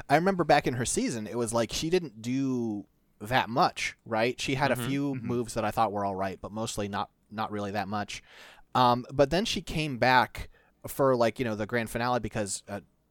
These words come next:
Speaker 1: uh, Nick, if you're not aware of how the grand finale works, it's that all the, the eliminated players come back and basically pick a side and help you out.
Speaker 3: Oh.
Speaker 1: And
Speaker 2: It's fucking
Speaker 1: and
Speaker 2: cool.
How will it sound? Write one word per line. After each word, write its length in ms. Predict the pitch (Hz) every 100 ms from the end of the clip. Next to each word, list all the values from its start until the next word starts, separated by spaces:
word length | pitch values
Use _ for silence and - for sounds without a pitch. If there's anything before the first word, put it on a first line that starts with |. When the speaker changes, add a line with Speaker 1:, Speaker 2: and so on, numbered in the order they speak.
| -
Speaker 1:
uh, 100 | 113
Nick, 180 | 117 117
if 140 | 107 120
you're 80 |
not 100 | 113
aware 240 | 107 104 98
of 80 | -
how 140 | 101
the 80 | 92
grand 240 | 101 87
finale 320 | - 113 180
works, 320 | 117 92 - -
it's 160 | 107
that 300 | 117 101 - _ _ _
all 160 | 120 117
the, 140 | 120 -
the 140 | 123 117
eliminated 380 | 120 139 117
players 260 | - 117 101
come 200 | - 113
back 260 | 104 101 -
and 100 | 95
basically 340 | 95 101 -
pick 220 | 95 113 87
a 60 |
side 440 | - 104 104 - -
and 80 | 104
help 260 | 117 113
you 120 | 104 98
out. 240 | 101 - _ - -
Speaker 3:
Oh. 440 | - 127 180 95 147
Speaker 1:
And 260 | 139 127
Speaker 2:
It's 120 | 123
fucking 280 | 139 143 135
Speaker 1:
and 80 | 147
Speaker 2:
cool. 320 | 139 110 104